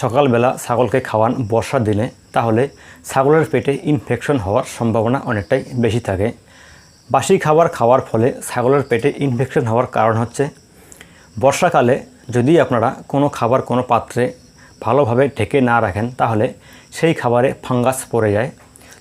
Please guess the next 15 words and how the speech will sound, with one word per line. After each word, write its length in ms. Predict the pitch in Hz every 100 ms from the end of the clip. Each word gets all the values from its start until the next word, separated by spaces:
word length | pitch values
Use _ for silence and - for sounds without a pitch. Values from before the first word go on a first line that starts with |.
| -
যখনই 320 | 135 135 143 156
ফাঙ্গাস 320 | 139 147 156 165 -
পড়া 200 | 127 135 131
খাবারটি 440 | 120 117 120 - 135 - -
ছাগল 220 | 117 120 120
খেয়ে 180 | 117 120
নেবে, 160 | 107 117 - - - - -
তখন 220 | 131 160 127
কিন্তু 200 | 117 147 -
ছাগলের 320 | 123 117 123 120
পেটে 180 | 107 143 135
ইনফেকশন 400 | 107 107 - 135 120
হবে, 160 | 131 156 - - - -
ছাগলের 280 | - 123 139 120
পাতলা 240 | 113 135